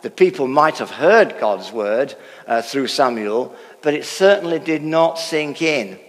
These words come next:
and they didn't act on it. They were now effectively leaderless, having neither secular, regal,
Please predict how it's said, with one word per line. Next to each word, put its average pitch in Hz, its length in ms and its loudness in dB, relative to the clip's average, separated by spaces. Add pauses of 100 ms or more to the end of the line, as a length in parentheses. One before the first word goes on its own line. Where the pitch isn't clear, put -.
(260)
and 127 180 -6
they 135 140 2
didn't 165 560 -2
act - 480 0
on 110 180 -2
it. - 380 -12 (1300)
They 156 120 0
were 165 140 4
now 185 260 4
effectively 151 760 -2
leaderless, 123 800 -6 (340)
having 147 320 -6
neither 135 360 2
secular, 165 800 -2 (240)
regal, 156 720 0